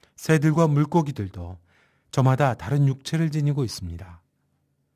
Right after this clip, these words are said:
또 하늘에 속한 몸도 있고 땅에 속한 몸도 있습니다. 그래서 하늘에 속한 몸의 영광이 다르고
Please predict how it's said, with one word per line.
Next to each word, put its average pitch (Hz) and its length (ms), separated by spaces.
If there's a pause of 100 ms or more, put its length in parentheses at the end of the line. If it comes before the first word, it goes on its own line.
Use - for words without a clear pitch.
(360)
또 139 180
하늘에 143 320
속한 165 340
몸도 143 440
있고 90 380 (420)
땅에 131 260
속한 143 420
몸도 120 420
있습니다. 87 600 (1200)
그래서 143 300
하늘에 156 280
속한 165 300
몸의 156 280
영광이 147 440
다르고 92 480